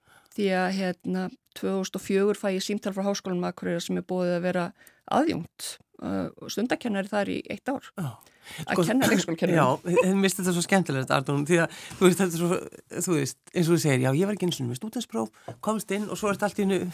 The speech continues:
Speaker 2: <laughs> já, ég er kennari í Háskólanum á Akureyri. Var þetta ekki, var þetta ekki svolítið góð tilfinning?
Speaker 1: Jú, og þegar maður fær svona tilboð, þetta er náttúrulega challenge sem að maður er ekkert að stökkva í burtu frá.
Speaker 2: Nei, nei, nákvæmlega.
Speaker 1: Og bara æðislegu tími,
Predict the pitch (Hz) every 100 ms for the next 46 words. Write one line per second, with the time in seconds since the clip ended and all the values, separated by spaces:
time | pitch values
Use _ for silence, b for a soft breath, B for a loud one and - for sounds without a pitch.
0 | 190 185 - 165 135 220 262 190 190 190
1 | - 170 156 151 202 190 160 156 269 151
2 | 143 143 135 135 127 135 165 165 165 165
3 | 190 196 165 160 160 131 135 180 - 180
4 | 226 - 123 123 - - 175 B B B
5 | - 180 160 170 170 170 196 240 202 185
6 | - 160 196 - - 240 240 - 302 190
7 | - - - _ _ _ _ _ - 143
8 | - 151 127 135 - 190 165 143 - 160
9 | 151 156 156 175 185 - 139 - - 175
10 | 147 147 330 - 160 143 117 135 123 226
11 | 226 160 139 - 113 - - 135 123 185
12 | - - 127 247 240 - - 143 135 -
13 | 131